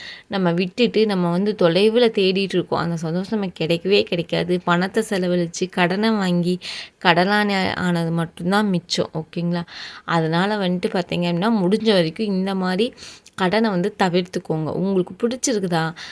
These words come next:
அப்படின்னு, இப்ப நீங்க ஒருவேளை உண்மையாவே கொடைக்கானலோ, ஊட்டியோ போகணும்னு ஆசைப்பட்டீங்கன்னா, அதுக்கு ப்ரீ பிளான் பண்ணுங்க. இப்ப நீங்க மே மாசம் போறீங்க அப்படின்னா,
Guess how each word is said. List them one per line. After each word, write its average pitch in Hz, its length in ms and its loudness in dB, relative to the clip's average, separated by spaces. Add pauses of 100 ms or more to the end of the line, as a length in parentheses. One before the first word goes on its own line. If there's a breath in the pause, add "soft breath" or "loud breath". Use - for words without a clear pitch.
(140 loud breath)
அப்படின்னு, 208 580 2
இப்ப - 220 -4
நீங்க 180 260 2
ஒருவேளை 185 300 4
உண்மையாவே 190 400 2
கொடைக்கானலோ, 170 600 0
ஊட்டியோ 175 360 0
போகணும்னு 180 280 0
ஆசைப்பட்டீங்கன்னா, 175 520 -4
அதுக்கு 359 300 0
ப்ரீ 285 220 -2
பிளான் 247 300 -2
பண்ணுங்க. 165 300 -4
இப்ப 180 240 -4
நீங்க 175 180 0
மே 170 180 0
மாசம் 175 360 -2
போறீங்க 165 440 -2
அப்படின்னா, 156 280 -4